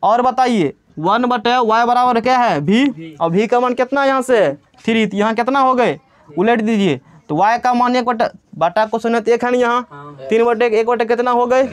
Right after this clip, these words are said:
Speaker 1: तीन। तो वाई का मान कितना निकल गया, एक बटे,
Speaker 3: तीन।
Speaker 1: क्वेश्चन में क्या कहा था हल करने के लिए, तो उत्तर में लिख दीजिए यहाँ पर एक्स बराबर कितना लिखिएगा, एक बटे टू,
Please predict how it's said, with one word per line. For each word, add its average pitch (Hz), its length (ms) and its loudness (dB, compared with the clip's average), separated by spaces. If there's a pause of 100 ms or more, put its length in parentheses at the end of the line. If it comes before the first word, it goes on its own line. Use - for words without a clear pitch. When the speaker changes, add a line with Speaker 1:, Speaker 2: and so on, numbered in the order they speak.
Speaker 1:
तीन। 208 280 0 (340)
तो 147 80 -2
वाई 208 180 2
का 233 140 -2
मान 233 160 0
कितना 240 240 -2
निकल 247 260 0
गया, 226 120 2
एक 220 180 0
बटे, 233 300 0
Speaker 3:
तीन। - 240 -16 (240)
Speaker 1:
क्वेश्चन 202 400 -2
में 247 140 -2
क्या 254 180 0
कहा 240 220 0
था 233 180 0
हल 226 200 2
करने 214 340 0
के 180 80 -4
लिए, 147 220 -2 (360)
तो 156 80 -4
उत्तर 233 380 -2
में 240 80 2
लिख 240 180 0
दीजिए 214 260 0
यहाँ 180 260 0
पर 135 220 -8 (1080)
एक्स 208 260 -4
बराबर 233 340 -2
कितना 233 260 -4
लिखिएगा, 220 440 0
एक 220 200 0
बटे 226 280 -2
टू, 262 180 -2